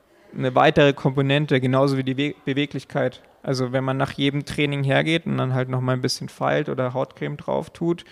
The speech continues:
und halt direkt nach dem Training Hände wascht, das ist einfach so eine Grundroutine,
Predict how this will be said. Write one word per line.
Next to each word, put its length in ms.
und 140
halt 220
direkt 220
nach 120
dem 120
Training 300
Hände 280
wascht, 320
das 100
ist 40
einfach 220
so 120
eine 100
Grundroutine, 1000